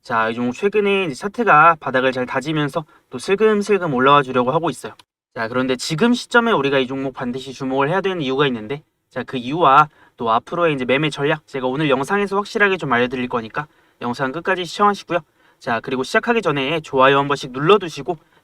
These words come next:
영상 시청해주시면 감사하겠습니다. 자, 그래서 에스케이 이터닉스가 원래는 우상향세를 좀 잘 보이고 있던 종목이었는데,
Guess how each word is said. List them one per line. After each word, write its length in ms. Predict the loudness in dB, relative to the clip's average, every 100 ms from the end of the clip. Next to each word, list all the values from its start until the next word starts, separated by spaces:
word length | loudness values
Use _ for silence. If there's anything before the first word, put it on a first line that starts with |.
| -8
영상 280 | -4 -4
시청해주시면 600 | -6 -4 -4 -4 -4 -4
감사하겠습니다. 720 | -4 -4 -2 -2 -4 -8 -10 -12 -20 _ _
자, 260 | -4 0
그래서 240 | 0 0 -2
에스케이 300 | -4 -2 -4
이터닉스가 540 | 0 0 0 2 4
원래는 400 | 4 4 2 -2
우상향세를 680 | -4 2 4 4 2 0 0
좀 200 | -2 -10
잘 200 | -4 -4
보이고 340 | 0 2 4 2
있던 200 | 0 -4
종목이었는데, 720 | -4 -2 0 -2 -2 -6